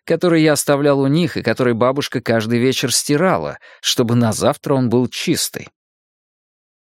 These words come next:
Все эти месяцы мать ни о чём не подозревала. Вплоть до того апрельского вечера,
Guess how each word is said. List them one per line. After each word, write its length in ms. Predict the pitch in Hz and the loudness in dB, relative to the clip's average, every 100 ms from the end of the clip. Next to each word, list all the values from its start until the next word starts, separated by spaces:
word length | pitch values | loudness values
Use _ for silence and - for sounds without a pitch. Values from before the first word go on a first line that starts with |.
| _ | _
Все 260 | - - 185 | -4 2 2
эти 140 | 240 | 4
месяцы 600 | 233 190 180 - 185 190 | 2 4 2 0 0 0
мать 460 | 185 127 139 151 - | 2 2 2 0 -2
ни 300 | 131 143 147 | 0 2 2
о 160 | 175 175 | 0 0
чём 340 | - 131 135 | 0 0 0
не 100 | 131 | 0
подозревала. 880 | 117 113 113 104 104 95 82 60 - _ _ _ _ | 0 0 0 0 0 0 -2 -4 -10 _ _ _ _
Вплоть 540 | - _ - 170 214 | -20 _ 0 4 2
до 140 | 170 165 | 2 0
того 300 | 151 151 175 | 0 2 0
апрельского 640 | 127 160 147 - 113 101 | 0 0 0 0 0 0
вечера, 560 | 95 185 165 - - | 2 0 0 -6 -8